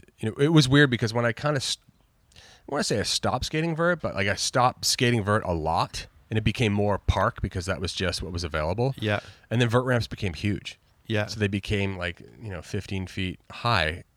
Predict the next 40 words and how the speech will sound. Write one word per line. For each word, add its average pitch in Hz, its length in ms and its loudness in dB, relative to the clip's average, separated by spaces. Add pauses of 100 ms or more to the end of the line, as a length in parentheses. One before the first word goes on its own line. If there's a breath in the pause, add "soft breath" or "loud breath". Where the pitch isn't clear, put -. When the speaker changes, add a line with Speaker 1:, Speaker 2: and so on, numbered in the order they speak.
(320)
Speaker 1:
instead 95 360 -4
of, 90 80 -4
like, 87 180 -4
the 90 100 -6
vert 90 180 -6
ramp 87 180 -4
I 85 100 -4
grew 90 180 -4
up 76 120 -4
on 80 220 -4
was, 80 120 -8
like, 76 200 -8 (460)
like, 85 120 -8 (340)
eleven 87 360 -2
feet 80 180 -8
high. 65 220 -12 (680)
So - 120 0
you're, 98 300 4
it's 98 240 -8
like 98 140 -4
the - 80 -10
super, 131 280 0
the 104 180 0
evolution 107 380 4
of 95 60 -2
the 95 80 0
super - 280 0
pipe 92 280 0
versus 85 400 -6
the 85 380 -6
n-, 82 280 -8
normal 92 520 -4
half 151 260 -6
pipe 175 220 -6 (100)
that 110 60 -8
Speaker 2:
Yeah. 101 140 0
Speaker 1:
I 95 60 -2
grew 120 180 0
up 131 100 -4
riding. 147 280 -4